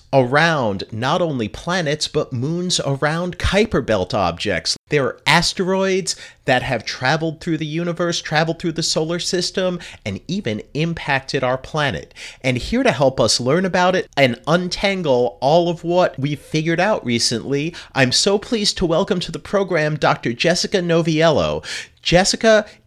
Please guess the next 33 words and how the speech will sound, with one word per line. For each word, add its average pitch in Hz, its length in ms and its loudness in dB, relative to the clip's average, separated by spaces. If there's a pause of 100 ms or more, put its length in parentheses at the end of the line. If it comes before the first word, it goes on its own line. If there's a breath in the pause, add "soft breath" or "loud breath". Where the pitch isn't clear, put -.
is 147 280 2
a 127 220 4
Nexus 143 800 0
nasa 143 520 2
postdoctoral 170 840 0
p-, - 180 -14
management 156 560 0
program 156 600 0
fellow 110 580 0
at 113 160 2
nasa 135 400 0
Goddard 135 340 0
Space - 360 -2
Flight 151 340 -2
Center 175 400 0 (320 loud breath)
and 131 240 2
a 123 160 2
fabulous 117 760 2
planetary 131 720 0
scientist. 120 800 0 (280 loud breath)
Jessica, 233 720 2
I'm 151 160 6
so 196 260 6
pleased 220 300 2
to 214 100 6
have 240 240 2
you 156 100 0
here 165 260 4
and 151 140 2
welcome 160 360 2
to 175 160 -6
the 156 80 -4
show. 85 500 0